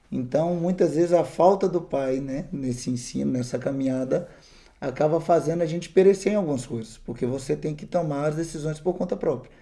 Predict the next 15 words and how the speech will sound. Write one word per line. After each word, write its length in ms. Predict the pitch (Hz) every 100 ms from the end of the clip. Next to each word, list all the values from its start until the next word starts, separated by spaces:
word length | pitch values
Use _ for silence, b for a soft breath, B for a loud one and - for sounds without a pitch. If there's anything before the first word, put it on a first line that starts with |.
| b b b b b b _
E, 720 | - 135 139 139 135 127 127 143
e 100 | 151
a 60 | 147
ausência, 680 | 175 156 131 151 190 -
né, 220 | 127 147 170
então 320 | - 139 143
eu, 220 | 131 127
eu 100 | 127
compartilhei 500 | - 139 143 127 127
algumas 280 | 127 123 120
coisas, 260 | 127 123
por 120 | 123 120
exemplo, 420 | 113 135 151 156
de, 240 | 131 147
de, 520 | 147 147 143 135 131